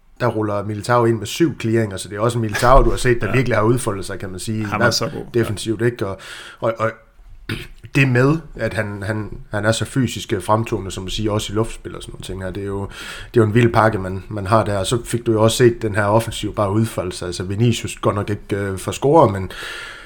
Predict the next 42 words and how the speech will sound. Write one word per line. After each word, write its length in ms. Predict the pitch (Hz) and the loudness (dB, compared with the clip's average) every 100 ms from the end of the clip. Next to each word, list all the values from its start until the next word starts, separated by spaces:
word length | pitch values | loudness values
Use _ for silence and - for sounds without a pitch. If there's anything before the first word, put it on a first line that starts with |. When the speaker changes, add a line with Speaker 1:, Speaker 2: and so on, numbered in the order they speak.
| - - - | -18 -20 -4
Speaker 1:
han 120 | - | -2
står 180 | 113 131 | 4 8
jo 100 | 123 | 10
alligevel 360 | 120 139 131 127 | 10 8 6 4
noteret 380 | 120 147 135 110 | 4 6 6 4
for 80 | |
to 220 | 113 143 120 | 2 4 4
assist. 300 | 123 131 - | 4 0 4
Du 60 | |
har 120 | 120 | 4
Benzema, 400 | 113 110 110 113 | 6 2 2 4
der 60 | 117 | 4
scorer 240 | 113 123 117 | 4 4 6
på 420 | 113 107 104 104 98 - | 4 4 2 -2 -4 0
alle 200 | 127 123 | 2 4
tænkelige 380 | 135 127 127 | 4 4 2
måder. 360 | 113 123 135 117 107 - - - 147 | 4 6 6 2 0 -2 2 4 4
<laughs> 420 | - 143 143 131 | 4 2 2 2
Øhm, 380 | 113 107 110 95 - - - | 2 0 -2 -4 -10 -12 0
og 100 | 117 | 2
så 100 | 123 | 6
også 220 | 120 123 | 6 4
en 40 | 113 | 2
Asensio, 420 | - 123 143 117 | 2 2 2 0
der 120 | 101 | -2
får, 520 | 101 107 101 104 107 113 | -2 -2 0 -2 -4 -6
får 240 | - 113 - | -2 0 2
præ-, 280 | 110 107 - | 0 0 -2
prikket 260 | 120 117 | 0 0
et 80 | 110 | 0
mål 220 | 117 131 | 2 4
ind, 180 | 120 131 | 4 4
ikke? 280 | 127 123 113 | 0 -2 -4
Øhm, 300 | 101 101 110 - - - - - - - - - - | -4 -4 -6 -8 -16 -16 -18 -18 -20 -20 -20 -12 -2
Rodrigo, 360 | 107 113 127 117 | 2 4 4 2
der, 280 | 101 101 98 - | 2 0 -2 -4
der, 100 | 113 | -4
der 140 | 107 104 | 0 4
har 180 | 113 | 4
to 180 | - 123 | 4 2
assist. 340 | 104 120 120 110 | 2 -2 -2 -4
Altså, 240 | 104 101 | -4 -8